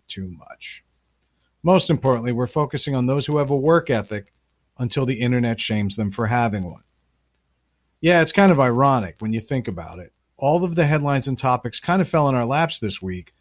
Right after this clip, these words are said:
a week about people working a little bit harder. Of course, we also have a resident expert who's seen both sides of this fence in the last eight weeks, so I guess we get a bit of a pass.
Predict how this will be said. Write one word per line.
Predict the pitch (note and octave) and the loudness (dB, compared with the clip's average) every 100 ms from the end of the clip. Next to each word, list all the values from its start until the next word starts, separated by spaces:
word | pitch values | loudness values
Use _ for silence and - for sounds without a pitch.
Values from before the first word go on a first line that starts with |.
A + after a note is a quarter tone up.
| _ _ | _ _
a | B2+ | -2
week | B2+ C#3 D3 | 0 0 0
about | B2+ A#2+ - | 2 0 0
people | A#2 B2 G#2+ | -4 -2 0
working | A2+ A2+ G#2+ F#2+ F#2+ _ | 0 0 -2 -4 -6 _
a | F#2+ | -6
little | G2+ G2+ | -6 -4
bit | F#2+ G2 | -4 -2
harder. | G2 E2+ D2+ _ _ _ _ _ _ _ _ _ _ _ | -4 -6 -12 _ _ _ _ _ _ _ _ _ _ _
Of | _ | _
course, | G#3 G3+ | 6 6
we | E3 | 6
also | D#3+ C#3 | 6 6
have | C#3+ | 4
a | B2 | 4
resident | B2+ A#2 A#2 A2 | 4 4 2 2
expert | D#3 G3 - C3+ | 2 2 -2 -2
who's | A#2+ - | -2 0
seen | C#3+ G#2+ | -2 2
both | D3 A3+ | 2 2
sides | - D3+ A#2 | 2 2 2
of | B2 | -2
this | A2+ - | -2 -4
fence | A#2+ A2+ B2+ | -4 -2 -2
in | B2+ | -2
the | A2 | -2
last | A2+ A2+ - | -2 -4 -2
eight | A2 G2+ | -4 0
weeks, | D3 D3+ - | 0 0 -2
so | A#2+ | -2
I | |
guess | B2 G3 G3+ | 0 -2 -2
we | G3 | 0
get | F3+ | 2
a | D3 | 2
bit | B2+ | 2
of | C3 F#2+ | 0 -2
a | |
pass. | - C3+ A2+ - - | -6 -4 -4 -8 -14